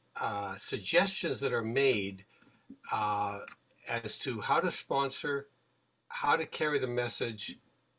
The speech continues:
to the person who still suffers, and, and the tests that they go through,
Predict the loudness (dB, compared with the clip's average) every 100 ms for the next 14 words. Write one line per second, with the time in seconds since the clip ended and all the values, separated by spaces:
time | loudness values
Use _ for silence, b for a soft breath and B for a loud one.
0 | -6 -4 -2 -4 -6 -10 -4 -4 2 0
1 | 0 -6 -4 -4 -4 -2 -2 -4 -6 -10
2 | -8 -6 -6 -6 -4 -6 -4 -4 -4 -6
3 | -8 -6 -6 -2 -2 -2 -8 -10